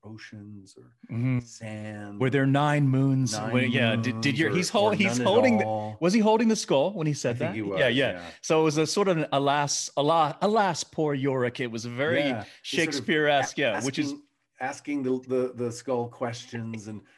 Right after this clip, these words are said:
Speaker 1: but it was, it was wonderful. It really had a humanity and a poetry there that
Speaker 2: Yes.
Speaker 1: I thought was really
Speaker 2: And,
Speaker 1: interesting.
Speaker 2: and quite apropos for the ex-artistic
Speaker 1: The
Speaker 2: director of the
Speaker 1: Shakespearean.
Speaker 2: Oregon Shakespearean
Speaker 1: Yes,
Speaker 2: Festival <laughs> for him
Speaker 1: yes.
Speaker 2: to hold the skull and,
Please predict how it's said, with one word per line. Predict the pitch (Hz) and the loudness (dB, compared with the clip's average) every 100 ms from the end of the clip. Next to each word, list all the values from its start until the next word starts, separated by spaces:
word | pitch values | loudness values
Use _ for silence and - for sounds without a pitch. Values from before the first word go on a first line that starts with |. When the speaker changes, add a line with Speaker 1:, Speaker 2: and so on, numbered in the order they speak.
| _ | _
Speaker 1:
but | 127 | -12
it | 156 | -8
was, | 156 | -8
it | 180 202 | -6 -6
was | 214 | -6
wonderful. | 220 370 320 120 107 | -6 -4 -6 -6 -8
It | 120 | -6
really | 147 170 | -8 -8
had | 139 120 | -10 -10
a | |
humanity | 117 110 104 107 139 117 98 | -10 -12 -10 -10 -10 -8 -10
and | 92 | -10
a | 92 | -14
poetry | - 117 131 127 - 87 | -14 -10 -8 -8 -12 -12
there | 87 82 | -12 -6
that | 104 87 | -6 -6
Speaker 2:
Yes. | 85 | -8
Speaker 1:
I | 95 | -10
thought | 92 - _ _ _ _ _ | -12 -16 _ _ _ _ _
was | 101 90 | -18 -10
really | 98 95 90 | -8 -6 -8
Speaker 2:
And, | 98 | -6
Speaker 1:
interesting. | 151 147 - - | -6 -6 -14 -12
Speaker 2:
and | 147 143 | -6 -6
quite | - 175 175 | -2 -2 0
apropos | 151 127 131 - 135 113 82 | -4 -4 -8 -4 -4 -4 -6
for | - 120 104 | -10 -10 -6
the | 110 107 98 - | -6 -6 -8 -6
ex-artistic | 123 123 - - - - - 113 - 120 - 101 | -4 -4 -6 -10 -10 -14 -8 -8 -6 -10 -8 -10
Speaker 1:
The | 104 | -6
Speaker 2:
director | 107 110 110 | -6 -4 -2
of | 120 | 0
the | 123 120 | 2 0
Speaker 1:
Shakespearean. | 117 | 2
Speaker 2:
Oregon | 135 131 131 127 123 | 2 2 0 -2 -4
Shakespearean | - 135 113 - 131 117 113 110 | -4 -4 -6 -8 -4 -2 -2 -2
Speaker 1:
Yes, | 110 117 117 | -2 -2 0
Speaker 2:
Festival | 120 110 113 131 | 0 -2 0 0
<laughs> | 175 196 190 | 2 0 -2
for | - 170 | -2 -2
him | 165 | -2
Speaker 1:
yes. | 147 | -2
Speaker 2:
to | 151 | -2
hold | 139 139 127 | 0 -2 -2
the | 135 | -6
skull | - - 117 113 | -6 -2 0 0
and, | 110 104 107 | -2 -8 -14